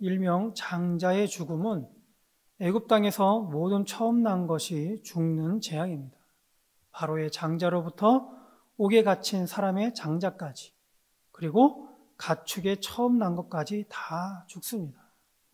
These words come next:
따라서 애굽에 있는 모든 집에서 죽음을 경험하게 되었습니다. 어느 집 하나 예외 없이 모든 애굽 가정에서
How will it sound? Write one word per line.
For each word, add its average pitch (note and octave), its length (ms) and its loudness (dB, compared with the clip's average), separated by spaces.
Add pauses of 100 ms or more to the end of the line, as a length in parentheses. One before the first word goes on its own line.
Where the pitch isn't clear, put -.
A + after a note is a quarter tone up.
(640)
따라서 A#3+ 280 6
애굽에 A3+ 380 6
있는 A3+ 260 8
모든 G#3+ 340 4
집에서 F3 680 2 (380)
죽음을 F#3+ 680 0
경험하게 F#3+ 920 2 (380)
되었습니다. E3 580 -12 (460)
어느 F3 220 2
집 E3+ 240 -4
하나 E3+ 180 0
예외 F3 300 2
없이 G3 600 2 (460)
모든 G3+ 600 4
애굽 G3 400 0
가정에서 F#3 760 -2